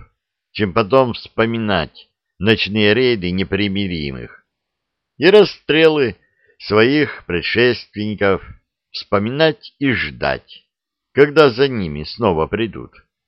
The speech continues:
Хунта в обмен на свободу сдала парней, умиравших за преданные идеалы, и вместо шанса жить под чужими звездами –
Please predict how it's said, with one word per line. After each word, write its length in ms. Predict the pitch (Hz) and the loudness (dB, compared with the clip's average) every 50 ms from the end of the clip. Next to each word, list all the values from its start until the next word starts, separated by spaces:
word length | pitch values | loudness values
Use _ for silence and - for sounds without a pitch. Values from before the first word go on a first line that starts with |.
| _ _ _ _ _ _ _ _ _ _ _ _ _ _ _ _ _ _ _ | _ _ _ _ _ _ _ _ _ _ _ _ _ _ _ _ _ _ _
Хунта 500 | - - 147 151 143 123 92 135 127 127 | 0 2 2 2 2 4 6 6 6 8
в 60 | 127 | 6
обмен 400 | 127 120 113 123 127 123 120 110 | 4 2 2 0 0 0 0 -2
на 260 | - 90 104 113 113 | -4 -4 0 0 0
свободу 600 | 101 - - 107 117 110 107 120 123 107 98 107 101 | -2 0 0 0 0 2 2 2 2 2 0 -2 -4
сдала 480 | 85 73 76 76 104 110 110 110 101 | -4 -6 -2 2 2 4 4 4 2
парней, 680 | - - 107 104 95 98 95 90 78 67 64 - - _ _ _ _ _ _ _ _ _ _ - | 2 2 0 0 0 0 -4 -4 -6 -6 -8 -10 -14 _ _ _ _ _ _ _ _ _ _ -4
умиравших 640 | 110 131 156 165 160 147 120 101 - - 104 95 | -2 2 4 6 6 6 6 4 2 -4 -6 -2
за 120 | 82 117 | -2 -2
преданные 720 | 107 - 117 110 95 78 80 82 80 80 85 90 92 92 95 | -2 0 0 0 0 0 -4 -6 -6 -4 -4 -4 -4 -4 -6
идеалы, 580 | 90 90 107 104 85 69 64 58 57 53 53 _ _ _ _ _ _ _ _ _ _ _ _ | -4 -2 -2 0 0 0 -2 -6 -10 -14 -16 _ _ _ _ _ _ _ _ _ _ _ _
и 100 | - 120 | -2 0
вместо 480 | 135 143 147 147 127 - - - 117 - | 0 2 2 0 0 0 -2 -2 -2 -2
шанса 640 | - - 165 180 175 160 117 - - 85 85 82 - _ _ _ _ _ - | 0 0 0 0 0 -2 -4 -4 -2 -2 -2 -2 -6 _ _ _ _ _ -8
жить 540 | 87 87 85 117 131 104 - _ - - _ | -6 -4 -2 -2 -2 -2 -4 _ -20 -8 _
под 160 | 104 101 - | -2 -2 -2
чужими 560 | - - - 107 107 87 104 107 92 92 90 | -4 -6 -6 -4 -4 -2 -2 -2 -2 -4 -6
звездами – 800 | 80 80 107 139 147 143 117 85 - - 82 76 71 71 71 | -6 0 2 4 4 4 2 0 -4 -6 -6 -6 -6 -10 -12